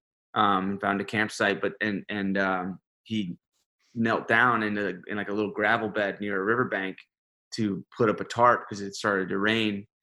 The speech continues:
And, um, and he got some little stones in the joint in his, in the knee, and it just threw the whole thing off. Um, and I, and that, and, uh, and,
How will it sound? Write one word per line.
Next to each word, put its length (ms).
And, 320
um, 420
and 140
he 80
got 280
some 440
little 180
stones 720
in 140
the 80
joint 420
in 120
his, 360
in 180
the 80
knee, 520
and 140
it 120
just 380
threw 260
the 140
whole 200
thing 260
off. 440
Um, 460
and 100
I, 60
and 260
that, 220
and, 300
uh, 300
and, 440